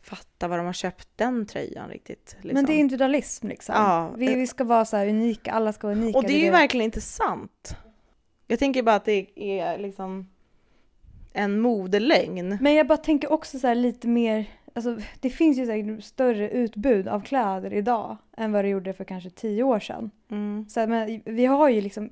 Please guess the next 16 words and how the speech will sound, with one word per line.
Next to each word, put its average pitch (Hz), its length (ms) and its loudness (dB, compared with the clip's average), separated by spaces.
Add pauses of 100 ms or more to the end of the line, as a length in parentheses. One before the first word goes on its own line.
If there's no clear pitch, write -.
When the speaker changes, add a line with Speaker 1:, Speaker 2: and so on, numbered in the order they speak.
(160)
Speaker 2:
vi 226 140 -4
lever 247 400 2
i 202 220 -2
en, 196 400 -6
en 214 180 -10
kultur, 220 360 0
en 202 60 -2
samtid 214 400 -6
där 208 140 -4
det 202 260 -4
är 202 120 -4
så 208 100 -12
här 202 100 -6
eftersträvas 220 1000 -2
att 190 120 -14
vara 208 600 -2